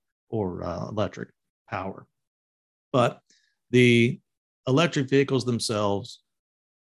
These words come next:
there were a lot of stories that if you crashed your car, it would take months for you to get parts. Well, I'll use Chief Bertram's example in Bargersville, Indiana.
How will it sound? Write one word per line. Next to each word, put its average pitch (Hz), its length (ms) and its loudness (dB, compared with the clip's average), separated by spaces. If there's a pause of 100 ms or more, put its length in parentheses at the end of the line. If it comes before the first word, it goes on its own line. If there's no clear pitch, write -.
(160)
there 120 100 4
were 110 80 2
a 98 100 2
lot 127 280 4
of 127 80 4
stories 104 580 -2
that 104 160 -4
if 101 140 -6
you 185 100 -2
crashed 135 340 0
your 120 120 -4
car, 104 500 0
it 113 60 -2
would 107 200 -4
take 110 300 -4
months 117 720 -2
for 120 80 -2
you 110 100 0
to 104 80 0
get 98 220 -2
parts. 107 440 -10
Well, 117 140 0
I'll 113 160 2
use 131 320 4
Chief - 320 -2
Bertram's 117 380 -4
example 107 420 -2
in 104 100 -2
Bargersville, 110 580 -2
Indiana. 101 520 -4